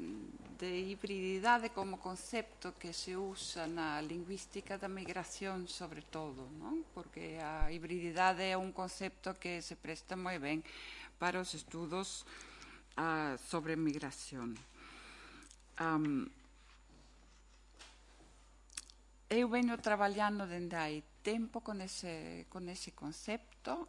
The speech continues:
a raíz do estudo que tamén mencionou xa Quique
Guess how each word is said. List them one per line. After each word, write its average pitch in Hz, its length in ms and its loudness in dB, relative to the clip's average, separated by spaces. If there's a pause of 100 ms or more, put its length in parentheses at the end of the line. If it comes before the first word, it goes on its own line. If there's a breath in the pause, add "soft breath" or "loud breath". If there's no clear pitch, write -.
a 170 80 2
raíz 180 720 0
do 170 240 -8
estudo 226 560 -8
que - 80 -10
tamén 165 400 -8
mencionou 170 800 -6 (160)
xa 165 320 -6
Quique 208 560 -4